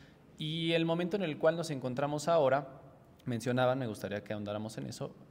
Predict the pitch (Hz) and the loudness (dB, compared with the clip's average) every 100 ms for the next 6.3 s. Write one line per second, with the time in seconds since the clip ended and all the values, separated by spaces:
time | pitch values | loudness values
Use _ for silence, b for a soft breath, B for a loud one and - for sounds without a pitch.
0 | - 113 110 - - 170 156 - 139 131 | -6 -4 -4 -8 -6 -6 -6 -4 -2 -2
1 | - 120 - 120 117 120 131 143 127 101 | -4 -8 -6 -2 2 2 0 -4 -6 -8
2 | 107 - 110 120 120 110 95 - - 107 | -12 -8 -6 -6 -4 -6 -6 -10 -10 -8
3 | 110 95 - 117 - - 110 107 107 95 | -8 -10 -6 -8 -8 -14 -10 -6 -4 -6
4 | 95 101 107 120 123 160 - - B B | -10 -10 -10 -10 -8 -8 -8 -16 B B
5 | B B 117 139 151 180 143 143 139 151 | B B -2 -2 0 0 4 6 6 4
6 | 147 - | -4 -6